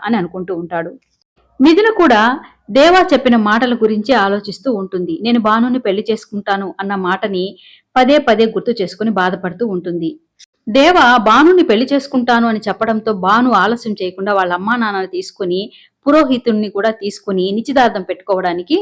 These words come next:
దేవా వాళ్ళ ఇంటికి వస్తుంది. భాను డైరెక్ట్ గా పురోహితుని తీసుకుని రావడంతో ఇక దేవా అయితే భానుని చూసి, "సారీ భాను, నీకు నేను అబద్ధం చెప్పాను, ఇక మిథున నుంచి ఎలా తప్పించుకోవాలో తెలియక అప్పటికి అలా చెప్పాను,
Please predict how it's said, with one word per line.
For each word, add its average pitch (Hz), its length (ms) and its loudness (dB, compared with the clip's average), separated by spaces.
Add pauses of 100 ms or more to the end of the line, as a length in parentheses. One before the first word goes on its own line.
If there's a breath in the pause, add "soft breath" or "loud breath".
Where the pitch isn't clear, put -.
దేవా 208 260 0
వాళ్ళ 175 240 -2
ఇంటికి 170 260 -8
వస్తుంది. 170 420 -8 (640)
భాను 311 360 4
డైరెక్ట్ 285 400 2
గా 269 160 2 (100)
పురోహితుని 277 640 2
తీసుకుని 240 380 -2
రావడంతో 214 440 -2
ఇక 285 160 -2
దేవా 208 320 0
అయితే 202 260 0
భానుని 202 440 0
చూసి, 190 320 -4 (480 soft breath)
"సారీ 254 300 4
భాను, 196 320 2 (140)
నీకు 240 200 0
నేను 226 180 2
అబద్ధం 208 300 0
చెప్పాను, 180 400 -4 (360)
ఇక 247 160 -2 (140)
మిథున 247 340 4
నుంచి 277 300 4
ఎలా 214 200 2
తప్పించుకోవాలో 220 720 -2
తెలియక 196 400 -4 (340)
అప్పటికి 220 380 -4
అలా 180 140 0
చెప్పాను, 180 460 -4